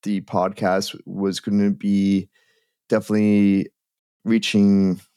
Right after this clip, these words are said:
a larger audience quicker than what it has so far.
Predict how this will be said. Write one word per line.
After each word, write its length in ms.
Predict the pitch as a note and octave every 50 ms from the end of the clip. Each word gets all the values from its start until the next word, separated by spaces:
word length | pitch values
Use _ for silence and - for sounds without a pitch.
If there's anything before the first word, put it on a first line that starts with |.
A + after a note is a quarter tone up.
| _ _ _ _ _ - -
a 100 | - -
larger 460 | - G#2 A#2 A#2+ B2 A#2 B2 G#2 C#2
audience 680 | F2 G2 G2+ G#2 G2 G2 G2 G2+ G2+ - - - - - _ _ _ _ _ _ _ _ _ -
quicker 440 | - - D#3+ C#3+ - B2 A2 G#2+ G#2+
than 560 | - - G2+ G2 G2 F#2+ F#2+ F#2+ F#2+ G#2 G#2+ A2 A2+ - - - - _ -
what 180 | - G2 G#2
it 100 | G2 E2+
has 300 | G2+ F#2+ F2+ F2 F2+ F#2
so 160 | - - G2 F2+
far. 420 | - - - F2 D#2 - -